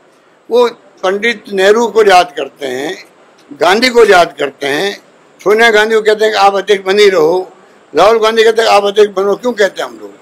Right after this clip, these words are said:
हम समझते नहीं है क्या? हमारे पास दिमाग नहीं है क्या देशवासियों के?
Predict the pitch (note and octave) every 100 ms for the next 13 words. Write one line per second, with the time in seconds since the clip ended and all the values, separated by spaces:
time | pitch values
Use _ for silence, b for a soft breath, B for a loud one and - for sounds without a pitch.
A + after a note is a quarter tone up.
0 | _ _ _ F3+ F3 G#3 A#3 B3+ A#3+ A#3
1 | F3+ F3 E3 E3 E3 _ _ B B B
2 | - G3+ G#3+ A3+ G#3 G#3+ A3+ A#3 B3 A3+
3 | A3 A#3 A3 G#3+ _ G3 F#3 G#3 F#3+ G3+
4 | G3+ G#3